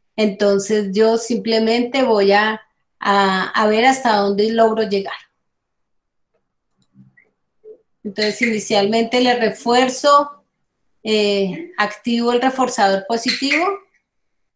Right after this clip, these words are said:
que es ese sonido que ustedes escuchan, ese es el clicker. Como para motivarlo. Ese no era lo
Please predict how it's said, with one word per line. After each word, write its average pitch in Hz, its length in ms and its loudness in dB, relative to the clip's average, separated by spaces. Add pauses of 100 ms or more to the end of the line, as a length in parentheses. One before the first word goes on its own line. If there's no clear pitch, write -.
(100)
que 220 220 2
es 202 120 -2
ese 254 220 0
sonido 285 500 2
que 330 80 -4
ustedes 254 340 -2
escuchan, 302 520 -4
ese 233 200 -2
es 202 80 -8
el - 200 -4
clicker. - 420 -4 (3250)
Como 226 260 4
para 208 220 4
motivarlo. 226 920 2 (2750)
Ese 202 260 -6
no 202 100 -4
era 214 140 -2
lo 220 100 -2